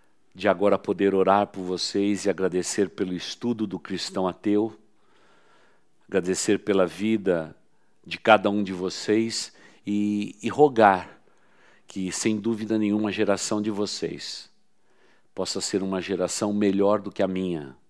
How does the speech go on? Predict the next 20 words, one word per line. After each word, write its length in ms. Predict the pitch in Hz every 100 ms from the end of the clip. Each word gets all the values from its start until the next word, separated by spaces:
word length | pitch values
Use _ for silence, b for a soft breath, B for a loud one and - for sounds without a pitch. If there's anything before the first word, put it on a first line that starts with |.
| _ _ _
ou 180 | 92
a 60 | 92
nossa 440 | 87 98 98 -
geração 600 | 85 95 87 - - 95 90
a 40 |
qual 220 | - 95
eu 100 | 95 90
pertenço, 800 | 104 92 - 101 98 - - - b b b b b b b b b
e 120 | - 95
que 420 | - 107 101 98
vocês 460 | 90 104 - 113
possam 380 | - 110 104 104
fazer 420 | 98 101 92 104
grandes 560 | 98 110 139 165 147 -
coisas 720 | - 107 104 98 107 98 -
para 260 | - 98 95
o 60 |
Senhor 500 | - 98 90 95 90
nosso 340 | 90 85 - 82
Deus. 580 | 78 76 76 - -